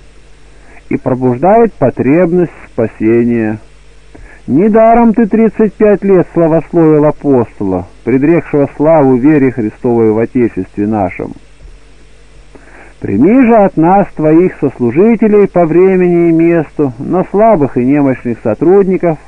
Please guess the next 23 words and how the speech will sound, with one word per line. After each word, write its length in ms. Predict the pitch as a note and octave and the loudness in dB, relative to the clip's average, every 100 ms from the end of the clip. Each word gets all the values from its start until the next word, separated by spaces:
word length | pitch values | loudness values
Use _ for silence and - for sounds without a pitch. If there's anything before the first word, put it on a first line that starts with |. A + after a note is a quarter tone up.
| - | -8
по 100 | B2 | -8
подвигам 640 | - D#3+ F3 D#3 D#3 C#3+ | -4 0 2 2 2 0
твоим, 500 | C#3 C3 C3+ C#3 B2+ A#2 - - - - - - - | -2 -2 0 2 0 -6 -18 -20 -20 -20 -20 -20 -6
эту 360 | F3 G#3 F#3 D#3+ | 0 2 2 -2
святую 720 | - A2+ - B3 B3+ A#3 G3+ | -2 -4 0 2 4 2 2
икону 680 | E3 - E3 F#3 F3 D3+ A2+ | -2 0 2 2 2 2 -2
в 220 | C3 A2+ A#2 | -6 -6 -2
знак 260 | C#3+ C#3+ | -2 0
нашего 460 | C#3 D3+ C#3+ C3+ B2 | 0 0 -2 -2 -2
глубокого 720 | A2+ G#2 C3 F#3+ G3 F#3+ F3 | -2 -2 0 0 2 0 0
почтения 840 | C#3+ D#3 - - - D#3 E3+ D#3 | 0 -4 -4 -16 -2 0 2 0
к 120 | D3 C3 | -2 -4
особе 560 | A#2+ B2 C3+ C3+ B2 | -4 -2 0 0 -2
твоей. 580 | - A2+ A#2 B2 A#2 F#2+ - - - - - - | -4 -2 0 0 0 -4 -10 -20 -20 -20 -20 -18
И 140 | - E3+ | -6 -2
молись 360 | G3+ A#3 C4 - - | 0 2 2 0 -2
пастырю 500 | D3 C#3 C3+ B2+ C3 | 0 0 -2 -2 0
начальнику, 880 | C3 - C#3 C3+ B2+ A#2 - E2+ - - - | -2 -2 0 0 0 -4 -6 -10 -10 -18 -8
да 200 | B2 C#3 | -4 -2
дарует 560 | G#3 C4 B3 A3 G3 | 2 2 4 2 2
и 20 | F3 | 0
нам, 480 | D#3+ F#3+ G3+ F3+ | 0 2 2 0
немощным, 760 | D#3+ F#3+ F#3 E3+ - C3 G#2 | 0 0 0 -2 -4 -6 -6